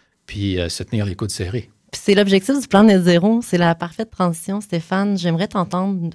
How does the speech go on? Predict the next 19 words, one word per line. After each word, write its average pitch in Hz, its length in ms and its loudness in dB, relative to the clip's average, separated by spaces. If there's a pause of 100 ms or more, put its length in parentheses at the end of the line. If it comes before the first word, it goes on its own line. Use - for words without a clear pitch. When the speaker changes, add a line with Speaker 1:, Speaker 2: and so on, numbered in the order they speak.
(100)
Speaker 2:
euh, 156 280 -4
nous 165 140 -4
parler 165 300 -8
plus 240 160 -8
en 240 100 -4
détail 180 300 -2
du 175 120 -10
plan 185 240 -2
que 190 60 -4
vous 165 80 -4
avez 156 120 -2
annoncé 160 340 -4
l'année 165 240 0
dernière. 160 560 -2
Une 190 60 6
initiative 190 600 2 (120)
unique 247 260 6
à 208 60 4
Montréal, 175 500 2